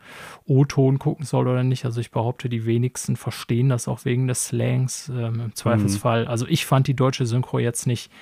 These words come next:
Speaker 1: schlecht, aber wer das, äh, Französischen mächtig ist, ist natürlich schon, äh, würde ich behaupten, besser dann, das im O-Ton zu schauen.
Speaker 2: Sehr wahrscheinlich, ja.
Speaker 1: Ja.
Speaker 2: Interessant.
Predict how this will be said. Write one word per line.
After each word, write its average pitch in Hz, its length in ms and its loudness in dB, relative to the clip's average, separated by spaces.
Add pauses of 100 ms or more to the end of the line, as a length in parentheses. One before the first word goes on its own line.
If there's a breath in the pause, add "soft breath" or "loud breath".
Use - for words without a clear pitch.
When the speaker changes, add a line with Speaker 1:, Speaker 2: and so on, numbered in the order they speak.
(180 loud breath)
Speaker 1:
schlecht, - 480 0
aber 117 180 0
wer 117 140 0
das, - 300 -2
äh, 117 220 -2 (680 loud breath)
Französischen 117 640 0
mächtig 117 360 0
ist, 123 180 -4
ist - 160 -6
natürlich 113 420 -2
schon, 117 360 -2
äh, 117 180 -2
würde 120 120 -4
ich - 80 -10
behaupten, 113 420 -2
besser 113 340 -2
dann, 110 240 0
das 110 240 -6
im 110 100 0
O-Ton 120 360 -2
zu 131 100 -8
schauen. 120 340 -4 (720 loud breath)
Speaker 2:
Sehr 92 200 -6
wahrscheinlich, 95 520 -4
ja. 95 180 -10 (240)
Speaker 1:
Ja. 123 120 -6 (1080 loud breath)
Speaker 2:
Interessant. 120 600 -4